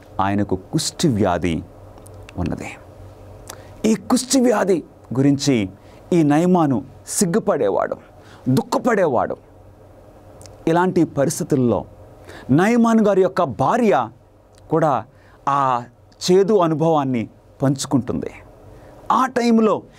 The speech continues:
ఈ గృహములో ఉన్న ఈ చిన్న కుమార్తె ఒకరోజు అమ్మగారితో మాట్లాడుతూ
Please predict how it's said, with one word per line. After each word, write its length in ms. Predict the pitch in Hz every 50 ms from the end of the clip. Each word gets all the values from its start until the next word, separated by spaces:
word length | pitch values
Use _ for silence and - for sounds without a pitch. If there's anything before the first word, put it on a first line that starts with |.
| - - - - - - - -
ఈ 160 | 196 220 233 208
గృహములో 600 | 160 151 185 208 226 226 277 254 269 254 254 233
ఉన్న 380 | 214 208 196 190 175 156 135 - - - - _ -
ఈ 120 | 254 277 294
చిన్న 360 | 277 285 - - 233 220 233
కుమార్తె 640 | 226 - 208 180 151 131 123 - - - 113 85 - - - - - _ _ _ _ - - - - - -
ఒకరోజు 640 | 117 - 127 117 120 131 139 - - 139 117 98 82 - - _ _ _ _ - - - -
అమ్మగారితో 720 | 117 135 175 208 185 196 170 147 139 - 135 110 95 92 - - - - 107
మాట్లాడుతూ 720 | 107 113 120 120 - 123 113 104 92 - - 107 95 -